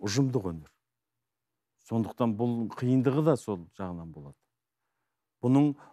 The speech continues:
мықтылығы да сол ұжымдылығында болып тұр. Осы жағымен театр ерекше. Сондықтан біз театрға бүткіл әлемдегі бар өнердің синтезін сала беруімізге болады. Бұның,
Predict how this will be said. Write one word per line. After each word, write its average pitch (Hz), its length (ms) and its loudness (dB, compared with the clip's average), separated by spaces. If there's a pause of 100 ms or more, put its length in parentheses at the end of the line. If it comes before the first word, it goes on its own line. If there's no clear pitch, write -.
мықтылығы 131 560 2
да 160 120 8
сол 123 280 0
ұжымдылығында 107 680 0
болып 85 200 -12 (120)
тұр. - 60 -20 (1200)
Осы 120 340 0
жағымен 135 320 4
театр 127 300 0
ерекше. 127 500 0 (400)
Сондықтан 123 500 0
біз 131 220 0 (280)
театрға 135 480 2
бүткіл 131 680 0
әлемдегі 143 680 4
бар 127 380 2 (160)
өнердің 135 460 2
синтезін 135 600 0
сала 143 260 2
беруімізге 143 480 2
болады. 127 340 2 (420)
Бұның, 160 300 6